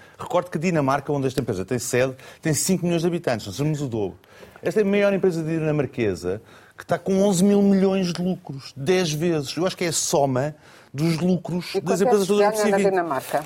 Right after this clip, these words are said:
Speaker 1: O
Speaker 2: Ganha-se como em
Speaker 1: Vou
Speaker 2: Portugal?
Speaker 1: continuar. Não,
Speaker 2: Ah.
Speaker 1: vou pedir para pôr outra imagem no ar, vou já tratar disso. Este é um pequeno banco na Lituânia, não é? Que tem lucros maiores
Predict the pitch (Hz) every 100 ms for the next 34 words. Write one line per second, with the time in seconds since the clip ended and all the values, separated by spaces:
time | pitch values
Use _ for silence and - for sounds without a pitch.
0 | - 160 165 151 151 143 120 190 185 -
1 | 233 - 214 196 120 82 202 - 190 143
2 | 160 170 220 247 247 247 240 240 226 247
3 | 240 - - 190 277 247 285 262 247 233
4 | 220 - - - - 262 277 233 - -
5 | 262 202 156 135 165 175 180 139 131 98
6 | 92 117 127 151 - 240 214 269 - 214
7 | 185 170 151 104 104 151 - -